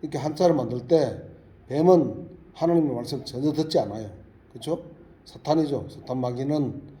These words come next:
눈과 귀를 완전히 막아버립니다. 우리 인간을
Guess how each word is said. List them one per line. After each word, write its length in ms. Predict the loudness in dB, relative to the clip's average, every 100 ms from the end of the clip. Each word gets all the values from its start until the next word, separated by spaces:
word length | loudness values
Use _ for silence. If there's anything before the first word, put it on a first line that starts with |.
| -20 -20 -20 -18 -4
눈과 280 | 4 6
귀를 180 | 6 0
완전히 400 | -2 2 4 6
막아버립니다. 540 | 6 4 2 -2 -10 -12
우리 320 | -10 -2 -2
인간을 580 | 0 -2 0 0 0